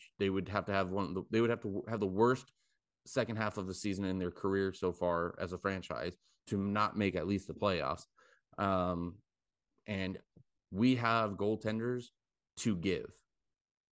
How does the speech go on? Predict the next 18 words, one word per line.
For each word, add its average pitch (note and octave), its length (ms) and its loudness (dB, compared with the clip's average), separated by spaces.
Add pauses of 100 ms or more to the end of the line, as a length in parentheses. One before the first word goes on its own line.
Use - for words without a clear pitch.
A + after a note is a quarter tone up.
(260)
We A2+ 200 4
have G2+ 380 2 (580)
two B2+ 140 2
goaltenders G#2+ 380 2
that F#2 240 -2 (380)
will G2+ 280 0 (100)
give A2 300 6
them G2+ 340 4
Leonard G2 300 -2 (160)
back G2+ 360 2 (420)
or G#2+ 220 8
Brossoit F#2 760 2 (380)
because, F#2+ 540 0 (180)
or G#2 440 4 (320)
we A2+ 160 0
give F#2+ 220 0
them F2+ 140 -2
Hill G2 600 2